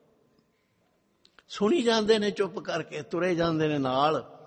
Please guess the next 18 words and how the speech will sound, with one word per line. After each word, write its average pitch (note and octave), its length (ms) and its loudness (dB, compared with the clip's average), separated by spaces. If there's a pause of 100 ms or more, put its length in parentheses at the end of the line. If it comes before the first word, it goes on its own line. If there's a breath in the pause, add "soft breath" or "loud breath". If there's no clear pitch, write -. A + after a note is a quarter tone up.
(1120 soft breath)
ਹੈਰਾਨੀ D3 420 2
ਦੀ G#3+ 120 2
ਹੱਦ E3 300 2
ਟੁੱਟ G3+ 300 2
ਗਈ A3 180 -2
ਜਦੋਂ G#3 300 2
ਗਏ F#3+ 280 2
ਕਚਹਿਰੀ G#3+ 460 -2
'ਚ, G#3 100 -4
ਪਹਿਲੇ A3+ 380 2
ਦਿਨ G3+ 220 0
ਨੂੰ G3 140 0
ਵੀ F#3+ 80 0
ਗਰਜਵੀਂ F3 520 0
ਆਵਾਜ਼ D#3+ 340 2
ਵਿੱਚ D#3+ 180 -4
ਫਤਿਹ C3+ 320 -4
ਬੁਲਾਈ। C3 400 -6